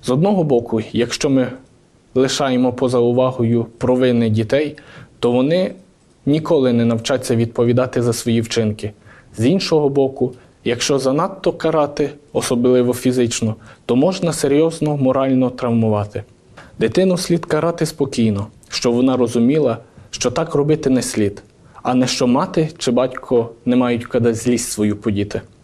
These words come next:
Дитина повинна розуміти, що найменша зміна голосу батьків уже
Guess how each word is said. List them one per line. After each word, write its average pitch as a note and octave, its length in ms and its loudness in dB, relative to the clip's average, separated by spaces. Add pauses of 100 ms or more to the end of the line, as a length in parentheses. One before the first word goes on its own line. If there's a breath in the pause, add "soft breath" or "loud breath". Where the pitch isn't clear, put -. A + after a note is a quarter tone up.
(540 loud breath)
Дитина G3 320 2
повинна F#3 400 2
розуміти, D#3 580 0 (100)
що - 220 -2
найменша C#3 560 0
зміна C#3+ 320 0
голосу D#3 540 0
батьків A#2 460 0 (560 loud breath)
уже D#3 460 2